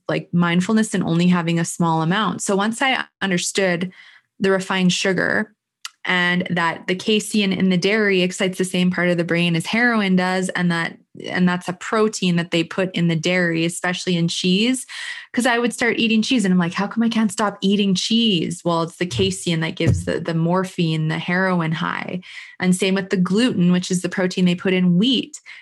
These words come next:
and that it does the same thing. And as I started to learn about the brain chemistry piece and then how it was causing the bloating, the inflammation, I was really inspired to change the way that I cooked and prepared food. And I really immersed myself into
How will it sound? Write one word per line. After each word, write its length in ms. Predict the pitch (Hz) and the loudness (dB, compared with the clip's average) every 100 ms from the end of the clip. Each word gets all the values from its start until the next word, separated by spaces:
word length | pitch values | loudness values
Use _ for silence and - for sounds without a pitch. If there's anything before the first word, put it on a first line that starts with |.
| - | -6
and 140 | 185 185 | -2 0
that 120 | 185 | 0
it 100 | 185 | 0
does 200 | 190 190 | -2 -2
the 80 | 185 | -4
same 340 | - 196 185 | -2 0 2
thing. 540 | 180 226 233 175 165 - - - - | 0 -2 0 0 -2 -6 -20 -10 -2
And 100 | 196 | 0
as 140 | 220 | 2
I 60 | 247 | 2
started 300 | 254 240 214 | 2 0 0
to 80 | 214 | 0
learn 220 | 190 202 | 2 2
about 240 | 202 190 | 0 0
the 60 | 190 | -2
brain 320 | 180 170 180 | 0 0 2
chemistry 400 | 185 196 196 - | 0 0 -2 -2
piece 280 | 214 214 - | 0 -2 0
and 80 | 190 | 0
then 80 | 170 | 0
how 180 | 170 | 0
it 20 | 165 | 0
was 140 | - | -2
causing 400 | - 175 165 170 | -2 -2 0 2
the 80 | 180 | 2
bloating, 480 | 180 202 190 175 160 | 2 2 0 0 -2
the 140 | 156 | 0
inflammation, 1040 | 180 180 185 180 180 190 - 165 156 160 180 - - | 0 0 2 2 2 0 -2 -2 -2 -2 -6 -12 -8
I 60 | 196 | -4
was 140 | 196 | 0
really 160 | 208 233 | 2 2
inspired 340 | 226 - 190 190 | 2 2 0 0
to 40 | |
change 360 | 190 185 180 180 | 0 2 2 2
the 100 | 175 | 0
way 140 | 165 | 0
that 120 | 160 | -2
I 360 | 64 65 65 - | -2 -4 -4 -6
cooked 240 | - 208 190 | -4 -4 -2
and 140 | 190 | -2
prepared 400 | 185 185 170 170 | -2 -2 -2 -4
food. 260 | - 185 170 | 0 0 2
And 100 | 165 | 0
I 100 | 160 | -2
really 360 | 160 196 208 | 0 2 2
immersed 340 | 170 160 175 - | 2 0 -2 -2
myself 460 | 165 - 160 160 | -4 -2 -4 -2
into 540 | 165 160 - 160 156 | -2 0 0 0 0